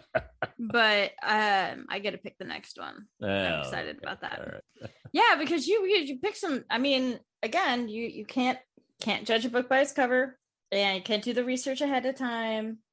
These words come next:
Speaker 1: and no more Torres movies and don't stop watching. Four rules. We have
Speaker 2: <laughs>
Speaker 1: four rules. The, not in order. Those were not in order. But does it really
Speaker 2: <laughs> No.
Speaker 1: matter if it's in
Speaker 2: We,
Speaker 1: order or not?
Speaker 2: we, we just stumbled onto the rules.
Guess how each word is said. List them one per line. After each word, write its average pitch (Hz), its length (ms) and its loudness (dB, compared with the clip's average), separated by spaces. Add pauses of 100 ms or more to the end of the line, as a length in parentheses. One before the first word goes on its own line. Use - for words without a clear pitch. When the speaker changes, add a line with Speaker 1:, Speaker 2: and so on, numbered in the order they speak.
(160)
Speaker 1:
and 185 420 -6
no 190 140 -4
more 220 500 -2 (360)
Torres 220 400 0
movies 208 540 0
and 180 500 -4
don't - 220 -10
stop 170 200 -4
watching. 233 320 -2 (360)
Four 349 260 8
rules. 330 400 6
We 247 120 6
have 247 160 4
Speaker 2:
<laughs> - 180 -6
Speaker 1:
four 311 340 4
rules. 302 360 -4
The, 214 280 0
not 247 320 6
in 240 140 2
order. 190 240 2
Those 208 280 0
were 202 100 -6
not 175 200 -2
in 165 120 -8
order. 156 120 -10 (180)
But 190 360 2 (200)
does 135 180 0
it - 100 -12
really 302 260 6
Speaker 2:
<laughs> - 0 -
No. 294 40 6
Speaker 1:
matter 240 280 8
if 226 160 -4
it's 214 160 -8
in 214 140 -2
Speaker 2:
We, 147 80 2
Speaker 1:
order 180 240 -2
or 175 80 -4
not? 175 340 4 (220)
Speaker 2:
we, 117 80 0
we 143 200 6
just 147 220 2
stumbled 85 500 0
onto 87 400 -2
the 82 120 -6
rules. 80 580 -8